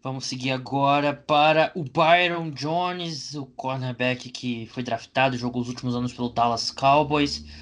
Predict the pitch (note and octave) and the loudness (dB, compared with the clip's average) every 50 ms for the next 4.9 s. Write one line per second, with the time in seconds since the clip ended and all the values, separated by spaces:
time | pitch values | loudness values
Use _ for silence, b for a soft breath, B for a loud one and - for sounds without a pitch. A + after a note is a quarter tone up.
0 | B B B B B B B B2 C3 C3 D3+ C#3+ C3+ - - - C3 B2 B2 - | B B B B B B B -6 -4 -2 -2 -2 0 0 2 2 2 2 0 0
1 | - C3+ B2+ C3+ D3 D#3 D#3 D#3 D3+ D3+ C#3 A#2+ C3 B2 - C3+ C3 C3+ - C#3+ | 0 2 4 4 4 4 4 4 2 0 -2 -4 -4 -2 0 0 0 0 -2 -2
2 | C#3 C3 - D3+ C3+ B2 C#3+ D#3+ D3+ C#3+ C#3 C3 D3+ C#3+ C#3+ C#3+ C#3 C3+ C3+ - | 0 0 0 0 0 0 0 0 0 0 2 2 2 2 2 2 2 0 -2 -4
3 | - - C3+ D3+ D3+ C3+ C#3 - - - C3+ C3+ C#3 C#3+ C#3 C3 B2 - - - | -4 -2 0 0 0 0 -2 -6 -4 0 2 4 4 4 4 2 0 -4 -6 -4
4 | C#3 C3+ C3+ C3+ B2 C3 C3 B2 B2 C3+ D3 E3 F3 F3 E3+ F3 F3 E3 | -2 0 0 0 2 0 -2 -2 0 0 2 2 2 2 2 0 -2 -2